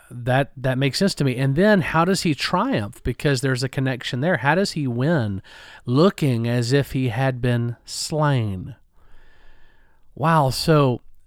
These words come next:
so the way that Jesus roars is as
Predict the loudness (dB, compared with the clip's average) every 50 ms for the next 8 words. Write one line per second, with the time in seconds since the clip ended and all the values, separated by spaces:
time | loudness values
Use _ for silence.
0 | -20 -20 _ -10 -2 0 0 2 4 2 2 2 2 2 4 4 4 4 4 2
1 | 2 0 0 -2 -4 -2 0 0 2 2 0 0 0 0 0 0 -2 -6 -12 -10
2 | -8 -4 -2 0 2 4 6 6 6 6 6 4 2 -2 -4 -4 -6 -6 -8 -8
3 | -10 -12 -16 _ _ _ _ _ _ _ _ _ _ _ _ _ -2 -2 -2 -2
4 | -2 -6 -4 0 2 2 2 2 0